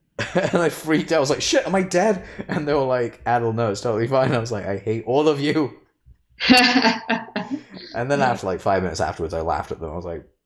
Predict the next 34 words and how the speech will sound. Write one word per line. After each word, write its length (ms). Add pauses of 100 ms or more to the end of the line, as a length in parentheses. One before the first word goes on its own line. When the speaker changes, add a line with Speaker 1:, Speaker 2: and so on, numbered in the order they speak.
Speaker 1:
"That's 200
a 40
good 160
prank. 320
I 80
hate 360
you 80
so 360
much 180
for 180
getting 440
me 60
with 120
it." 180 (340)
Speaker 2:
<laughs> 80 (300)
Speaker 1:
But 160
as 80
far 160
as 80
it 60
goes, 260
I, 240
I, 160 (160)
I 120
do 400
realize 440
that 220
that's 400
definitely 400
not 220
one 120
of 60
the 60
good 260